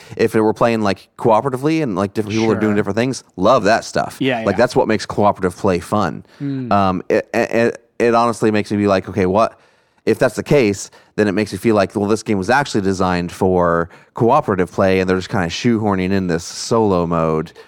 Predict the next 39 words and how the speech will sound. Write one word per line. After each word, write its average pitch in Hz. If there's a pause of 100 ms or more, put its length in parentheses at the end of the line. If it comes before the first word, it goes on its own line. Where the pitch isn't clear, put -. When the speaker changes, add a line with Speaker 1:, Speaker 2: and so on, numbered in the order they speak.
Speaker 1:
or 87
ability 101
to 87
do 101
it 65
solo. 80
Speaker 2:
Yeah, 120
Speaker 1:
You 117
know, 127
Speaker 2:
yeah. 147
Speaker 1:
after 107
the 85
fact. 82
Speaker 2:
Hmm, 147
interesting. 143
It'll 156
be, 196
it'll 180
be, 180
uh, 165
fascinating 175
to 143
see 160
how 147
that 127
goes, 139
like, 127
how 135
that 127
plays 131
out 127
and 131
what 135
the 127
balance 127
is 127
on 117
that 113
line. 117